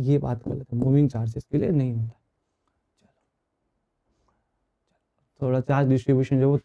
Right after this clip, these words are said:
next class में देखेंगे। तो theory पूरा Coulomb's का खत्म करवा दिया मैंने, जितना हो सकता था। मेहनत करिए बच्चों, आज की class बहुत अच्छी लगी हुई, Like, share और comment जरूर करिएगा।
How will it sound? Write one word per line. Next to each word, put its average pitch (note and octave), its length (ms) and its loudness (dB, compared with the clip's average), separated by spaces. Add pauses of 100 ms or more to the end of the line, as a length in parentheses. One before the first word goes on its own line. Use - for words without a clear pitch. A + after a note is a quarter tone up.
next B2 220 -4
class B2+ 260 0
में C3+ 80 4
देखेंगे। D#3 340 2
तो - 420 -6
theory D#3+ 380 2
पूरा F3+ 320 4
Coulomb's E3 320 2
का E3 120 0
खत्म D#3+ 340 0
करवा D3+ 220 2
दिया D3+ 160 2
मैंने, D3 260 2 (340)
जितना C#3 240 2
हो B2+ 120 0
सकता - 300 -4
था। C#3+ 80 2
मेहनत C#3+ 360 4
करिए G3 260 4
बच्चों, G3 340 2
आज D#3+ 180 2
की F3+ 100 0
class E3+ 260 2
बहुत D#3+ 160 4
अच्छी E3+ 180 0
लगी E3 200 4
हुई, F#3 160 6
Like, E3+ 340 2
share F3+ 240 2
और E3+ 100 2
comment D#3+ 320 4
जरूर D#3+ 220 4
करिएगा। F3 440 2